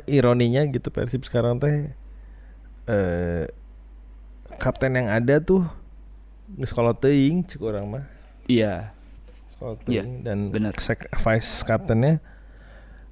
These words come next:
Speaker 1: ya mau nggak mau ke pemain it-, ya ke Victor gitu. Ya emang nggak, kurang greget sih memang.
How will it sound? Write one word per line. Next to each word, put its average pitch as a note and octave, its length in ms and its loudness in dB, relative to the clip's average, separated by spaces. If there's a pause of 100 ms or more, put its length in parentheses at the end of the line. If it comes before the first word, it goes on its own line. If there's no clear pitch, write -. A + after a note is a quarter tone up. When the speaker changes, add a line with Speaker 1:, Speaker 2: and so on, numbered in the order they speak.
(280)
Speaker 1:
ya G#2 180 2
mau G2 180 4
nggak G2 220 4
mau G2+ 160 6
ke - 160 -4
pemain F#2+ 400 2 (1800)
it-, - 320 -4
ya A#2 160 2
ke - 100 -6
Victor G#2 480 -4 (160)
gitu. A#2 220 -12
Ya A#2 240 -2
emang D3+ 240 0
nggak, - 320 -2
kurang B2 180 0
greget B2 300 0
sih - 100 -6
memang. D#3+ 300 -4